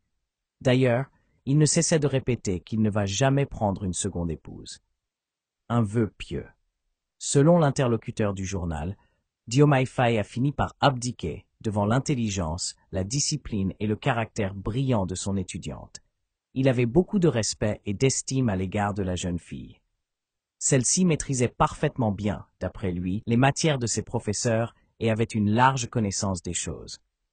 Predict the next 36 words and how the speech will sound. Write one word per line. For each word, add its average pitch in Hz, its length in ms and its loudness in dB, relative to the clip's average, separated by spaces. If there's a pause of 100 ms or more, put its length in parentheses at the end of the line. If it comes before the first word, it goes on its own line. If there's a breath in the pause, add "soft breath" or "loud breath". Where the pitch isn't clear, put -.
(520)
Après 196 300 4
son 170 160 2
cursus, - 640 -6 (220)
Absa 156 300 6
Faye 117 320 2
décroche 113 460 -2
un 98 80 -2
contrat 113 400 -4
dans 101 100 -4
une 90 240 -2
banque 107 280 0
en 87 80 -2
France. - 520 -12 (640)
Mais 113 320 2
elle 170 160 8
et 170 40 4
son 131 200 0
professeur 131 720 -2
gardent 127 320 0
le 104 100 -2
contact. - 640 -10 (640)
Il 120 140 -2
s'ensuit 143 440 0
la 120 120 2
demande 120 420 2
en 104 100 2
mariage. 92 640 -4 (640)
D'après 120 340 2
le 170 80 4
quotidien 123 500 0
d'information, 101 760 -2 (400)
c'est - 240 -4
en 110 100 2
deux 151 200 6
mille 156 200 4
deux 76 260 -4